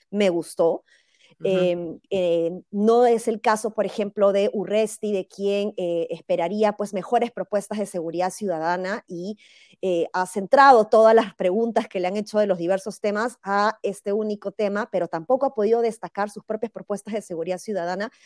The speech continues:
Speaker 1: como sí los tiene en su plan, ¿no? En su plan de gobierno, ¿no? Entonces, mm, eh, ha habido esta, mm, esta diferencia de, de, de, de propuestas. Eh, en el caso de López Aliaga, creo que,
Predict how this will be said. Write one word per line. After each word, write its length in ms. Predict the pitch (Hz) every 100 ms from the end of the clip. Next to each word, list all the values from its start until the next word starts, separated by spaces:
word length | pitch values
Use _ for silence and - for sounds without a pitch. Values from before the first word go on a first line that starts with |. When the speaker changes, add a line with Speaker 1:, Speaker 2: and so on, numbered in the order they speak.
| _
Speaker 1:
como 200 | 254 247
sí 140 | -
los 220 | 349 403 - -
tiene 260 | 339 339
en 80 | 349
su 100 | 349
plan, 320 | 403 277 147 -
¿no? 200 | 190 311
En 60 |
su 100 | 220
plan 180 | 202 214
de 60 | 233
gobierno, 480 | 185 165 143 143
¿no? 160 | 160 214
Entonces, 560 | 233 208 208 226 233 - - - - - -
mm, 160 | 240 226 -
eh, 100 | 226 -
ha 100 | 240
habido 300 | 247 262 254
esta, 540 | 240 - 226 226 208
mm, 180 | 185 180 - _ _ - _
esta 260 | 208 214 233
diferencia 680 | 226 196 214 220 233 214
de, 180 | 214 196
de, 320 | 170 170 165 -
de, 420 | 160 160 156 151 _ _ _ _
de 100 | 185
propuestas. 640 | 190 190 240 240 262 302 - _ _ _ _ _ _ 233
Eh, 560 | 214 202 196 190 190 -
en 120 | 208
el 80 | 202
caso 220 | 233 285
de 40 |
López 220 | 247 247
Aliaga, 360 | 247 233 247 254
creo 180 | 247 240
que, 180 | 254